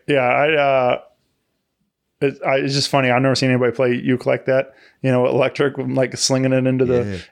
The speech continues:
Speaker 1: into the amp and stuff. But it's just fun 'cause I think people kinda,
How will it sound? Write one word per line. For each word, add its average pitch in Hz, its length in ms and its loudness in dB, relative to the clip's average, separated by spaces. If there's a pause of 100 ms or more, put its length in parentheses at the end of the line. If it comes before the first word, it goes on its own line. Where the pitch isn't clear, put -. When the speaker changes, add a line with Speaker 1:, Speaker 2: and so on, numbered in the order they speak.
(120)
Speaker 1:
into 127 80 0
the 123 140 2
amp 127 240 0
and 131 100 -4
stuff. 127 320 -2
But 123 300 -2 (360)
it's 135 120 0
just 165 220 0
fun 143 260 0
'cause 139 140 -2
I 127 60 2
think 156 220 -6
people 143 240 -2
kinda, 135 400 0